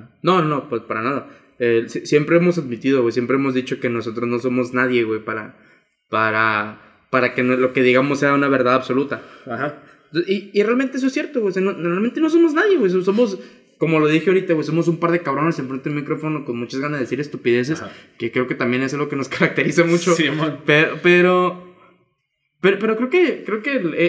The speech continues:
Speaker 2: eh, eh, como dije ahorita, güey, eso nos caracteriza, güey, creo que eso es parte ya de nuestra esencia,
Speaker 1: Ujú.
Speaker 2: eh, de, bueno, delante del micrófono. O sea, y fuera de él también, güey, fuera, fuera del micrófono también, a veces también somos,
Speaker 1: Sí, man.
Speaker 2: somos muy así, güey, es como que de, de
Speaker 1: Incluso a veces más, güey. <laughs>
Speaker 2: Sí,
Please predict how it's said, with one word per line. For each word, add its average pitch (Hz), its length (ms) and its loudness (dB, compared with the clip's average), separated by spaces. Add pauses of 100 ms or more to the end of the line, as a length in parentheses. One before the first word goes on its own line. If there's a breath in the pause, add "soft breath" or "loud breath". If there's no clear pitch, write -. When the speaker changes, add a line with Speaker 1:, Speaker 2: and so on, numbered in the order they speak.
Speaker 2:
eh, 180 200 0
eh, 156 220 0
como 147 220 -4
dije 160 180 0
ahorita, 190 220 -2
güey, 127 140 -2
eso 180 100 -2
nos 190 120 -2
caracteriza, 147 540 0
güey, 170 160 2
creo 139 140 -14
que - 100 -6
eso 143 80 -10
es 143 60 -16
parte 147 300 -8
ya 151 100 0
de 156 60 0
nuestra 151 240 -6
esencia, 131 340 -4 (280 loud breath)
Speaker 1:
Ujú. 120 120 -14
Speaker 2:
eh, 113 380 -2
de, 117 260 0
bueno, 131 280 2
delante 120 400 -2
del 127 80 -2
micrófono. 120 440 -6 (240 loud breath)
O 165 100 6
sea, 254 200 2
y 180 60 6
fuera 240 220 2
de 233 100 2
él 240 80 0
también, 262 380 -4
güey, 196 120 -6
fuera, 170 220 2
fuera 185 200 0
del 226 80 2
micrófono 220 420 -4
también, 180 280 -4
a 156 40 -2
veces 160 200 -4
también 151 240 -4
somos, 156 240 -6
Speaker 1:
Sí, 117 60 -6
man. 120 300 -8
Speaker 2:
somos 160 260 -2
muy 165 160 0
así, 160 200 0
güey, 151 220 0
es 127 80 -4
como 135 220 -4
que 127 80 0
de, 117 80 4
de 113 60 4
Speaker 1:
Incluso 208 280 2
a 240 60 4
veces 226 180 -2
más, 117 260 -10
güey. - 160 -12 (140)
<laughs> 185 140 0
Speaker 2:
Sí, 160 160 4